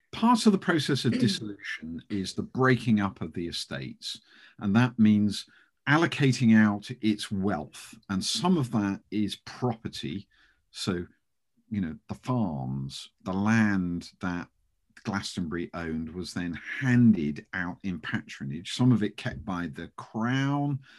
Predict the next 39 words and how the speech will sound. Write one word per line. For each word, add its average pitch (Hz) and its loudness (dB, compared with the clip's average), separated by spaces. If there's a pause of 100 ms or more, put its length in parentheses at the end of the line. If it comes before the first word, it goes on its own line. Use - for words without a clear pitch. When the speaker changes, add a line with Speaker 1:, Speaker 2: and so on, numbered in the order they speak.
(120)
Speaker 1:
and - -10
some 113 6
of 98 6
it 107 -4
given 101 4 (320)
to, 101 4 (340)
um, 90 -2 (140)
people 107 2
who 95 0 (320)
the 110 -6
king 95 0
wanted 92 -2
to 82 -6
have 80 -8 (400)
wealth 87 -6
and 78 -6
power, 92 -2 (300)
and 87 -8
by 80 -4 (100)
allocating 101 -2
that 78 -6
out, 82 -8 (160)
he 87 -14
could - -12
gain 78 -4
political 92 -6
advantage 73 -10
because 78 -14
they 82 -10
would 78 -12
gain 80 -8
seats - -8
in 73 -6
the 69 -6
House 73 -12
of - -20
Commons 117 2
and 76 -8
would 76 -12